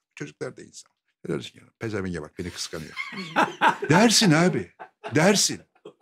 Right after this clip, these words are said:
Halbuki bunu eşin yaptığı zaman dersin ki, Ulan bu kadın ben iyi olursam bu da iyi olacak. Ben para kazanırsam bu da para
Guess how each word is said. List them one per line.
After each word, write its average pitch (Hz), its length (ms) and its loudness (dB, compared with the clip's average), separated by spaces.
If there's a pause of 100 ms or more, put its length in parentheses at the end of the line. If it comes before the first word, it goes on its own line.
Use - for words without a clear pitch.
(560)
Halbuki 208 420 2
bunu 196 200 4
eşin 170 280 6
yaptığı 185 400 4
zaman 143 420 0 (200)
dersin 151 300 -4
ki, 156 80 -6
Ulan 147 280 -4
bu - 60 -20
kadın 123 380 -4 (420)
ben 160 160 4
iyi 151 180 4
olursam 156 440 4
bu 156 80 2
da 117 60 6
iyi 95 120 6
olacak. 82 340 -8
Ben 156 160 2
para 135 220 0
kazanırsam 120 340 -2
bu 123 60 0
da 101 100 0
para 87 140 -8